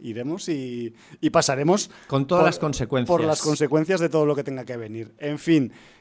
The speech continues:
Speaker 1: que si no lo habéis visto, que no os dé pereza, que
Speaker 2: No, nos hemos comido ya un programa <laughs> otra vez.
Speaker 1: Un programa, un programa y nos podríamos comer un trozo de otro porque, eh, tendremos
Speaker 2: Todavía
Speaker 1: que
Speaker 2: hemos, no hemos hablado de los cortos, bueno, pero no ha
Speaker 1: y
Speaker 2: dado
Speaker 1: de-, y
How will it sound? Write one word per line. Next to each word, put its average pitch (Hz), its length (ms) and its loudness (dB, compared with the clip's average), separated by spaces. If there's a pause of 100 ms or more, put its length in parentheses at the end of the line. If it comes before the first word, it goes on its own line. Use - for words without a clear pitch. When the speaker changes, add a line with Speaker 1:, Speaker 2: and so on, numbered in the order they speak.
(120)
Speaker 1:
que 170 880 4
si - 200 -4
no 208 60 2
lo 226 80 8
habéis 160 240 6
visto, 190 600 2 (240)
que 151 100 -4
no 185 100 2
os 185 100 0
dé 175 100 -2
pereza, 156 600 0
que 143 180 -4
Speaker 2:
No, 135 120 2
nos 139 160 0
hemos 165 180 -2
comido 135 280 -2
ya 117 80 0
un 113 80 -2
programa 117 400 0
<laughs> - 20 6
otra 147 220 2
vez. 127 220 4
Speaker 1:
Un 180 60 2
programa, 185 440 6
un 151 60 0
programa 170 460 2
y 170 120 6
nos 160 180 0
podríamos 160 340 -2
comer 170 220 0
un 175 100 0
trozo 170 280 0
de 165 100 -2
otro 185 280 -2
porque, 170 460 -4 (260)
eh, 131 640 -10
tendremos 143 280 -2
Speaker 2:
Todavía 147 280 8
Speaker 1:
que 165 40 6
Speaker 2:
hemos, 175 140 4
no 160 100 2
hemos 160 160 2
hablado 147 200 6
de 143 60 0
los 135 120 -2
cortos, 190 380 0
bueno, 123 140 -2
pero 117 180 -4
no 120 160 -2
ha 117 40 -2
Speaker 1:
y 113 40 2
Speaker 2:
dado 113 100 0
Speaker 1:
de-, 107 40 -6
y - 40 -12